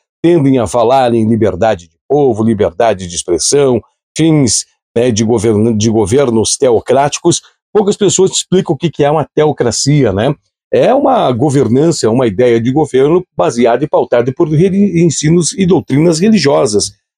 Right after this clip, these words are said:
concepções do que uma religiosidade de um determinado grupo ou casta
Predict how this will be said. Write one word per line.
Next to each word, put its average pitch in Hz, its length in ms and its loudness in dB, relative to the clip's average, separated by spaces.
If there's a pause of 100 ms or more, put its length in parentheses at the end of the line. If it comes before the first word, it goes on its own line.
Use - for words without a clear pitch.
(120)
concepções 175 720 0
do 113 100 -2
que 117 80 -4
uma 117 160 0
religiosidade 117 920 -2 (300)
de 120 40 2
um 123 60 2
determinado 117 600 0
grupo 131 360 0
ou 95 160 -2
casta - 480 -2